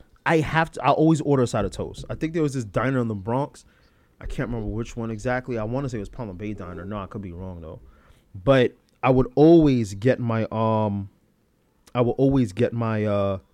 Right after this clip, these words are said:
eggs with, um, I always get my eggs with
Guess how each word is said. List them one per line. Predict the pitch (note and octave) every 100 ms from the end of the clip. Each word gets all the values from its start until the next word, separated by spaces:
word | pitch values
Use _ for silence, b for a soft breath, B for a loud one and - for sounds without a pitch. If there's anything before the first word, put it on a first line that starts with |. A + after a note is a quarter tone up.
| _
eggs | C3+ D3+ A2+ F#2 - _ b b b b b -
with, | F#2+ A#2 A2+ -
um, | A#2 A#2 A2+ A2 G#2 G#2 G#2 _ _ _ _ _ _ _ _
I | A2+
always | B2+ C3 B2+
get | C3
my | A#2 A2+ -
eggs | B2+ A#2 A2 F#2+ _ b b b _
with | G2+ G2 A#2+ G#2 - _